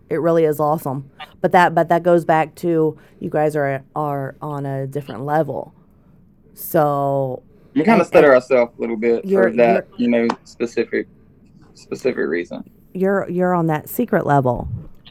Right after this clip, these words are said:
Speaker 1: Okay, no one has wanted to mess around or touch you.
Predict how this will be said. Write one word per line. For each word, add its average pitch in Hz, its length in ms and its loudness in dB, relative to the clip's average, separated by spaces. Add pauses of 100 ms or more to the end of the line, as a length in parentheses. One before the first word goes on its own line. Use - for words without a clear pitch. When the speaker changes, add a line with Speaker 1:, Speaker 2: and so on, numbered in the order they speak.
(200)
Speaker 1:
Okay, 147 340 0
no 160 180 2
one 185 240 2
has 175 240 0
wanted 175 380 0
to 165 580 0 (480)
mess 175 280 -4
around 165 440 -4
or 151 440 -2 (100)
touch 170 320 -4
you. 123 340 0